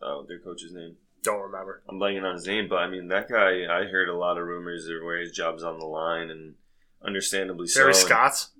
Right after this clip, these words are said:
Speaker 1: Terry Scott's, yep. And, uh, McCollum and Lillard are possibly on the trade block in the offseason. So for them, I mean, even if they do make the playoffs, like,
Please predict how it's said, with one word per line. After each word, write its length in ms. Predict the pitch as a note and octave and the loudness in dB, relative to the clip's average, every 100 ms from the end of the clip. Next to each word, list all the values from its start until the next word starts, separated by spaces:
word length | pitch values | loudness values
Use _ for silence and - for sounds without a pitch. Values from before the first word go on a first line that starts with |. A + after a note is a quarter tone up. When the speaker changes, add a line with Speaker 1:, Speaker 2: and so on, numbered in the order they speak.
| _ | _
Speaker 1:
Terry 180 | - G#2 | 2 4
Scott's, 480 | - G2+ G2 F2 - | 4 4 4 2 0
yep. 240 | F#2 F#2+ - _ _ _ _ F2+ | -2 -2 -8 _ _ _ _ -4
And, 320 | G2 G2 F#2 | -2 0 2
uh, 560 | F#2 F2+ F2 E2 D#2+ D#2+ | 2 4 2 2 -2 -6
McCollum 640 | F#2 - G2 G2+ G2+ G2 | -10 -2 2 2 2 -4
and 100 | F2+ | -6
Lillard 360 | F2 F#2 F#2+ F2+ | -4 0 2 2
are 120 | E2+ | -2
possibly 720 | F2 F2 - F2 F2+ F2 E2+ E2+ | 0 0 0 -4 -4 -2 -4 -6
on 160 | F2 | -8
the 80 | F2 | -8
trade 260 | - F2 E2+ | -4 -4 -2
block 240 | F2 E2+ | -2 -2
in 80 | F2+ | -4
the 60 | D#2+ | -4
offseason. 640 | E2 E2+ - E2+ E2 E2 | -4 -2 -6 -8 -10 -8
So 420 | - F2 E2+ - _ _ _ _ _ | -6 -4 -4 -6 _ _ _ _ _
for 180 | - G2+ | -4 -2
them, 420 | F#2+ A2 A#2+ A#2+ | 4 6 6 4
I 120 | G2 | 2
mean, 180 | G#2+ G#2+ | 0 -2
even 240 | A2 B2+ | -2 -2
if 100 | B2+ - | -2 -2
they 120 | G#2 | -4
do 220 | G2 G2 | -4 -2
make 220 | G#2 A#2 | -2 -2
the 80 | C#3 | -4
playoffs, 540 | C#3 C#3+ C#3+ C#3 C#3 | 0 6 6 6 4
like, 260 | G#2 G2 - | 2 0 -4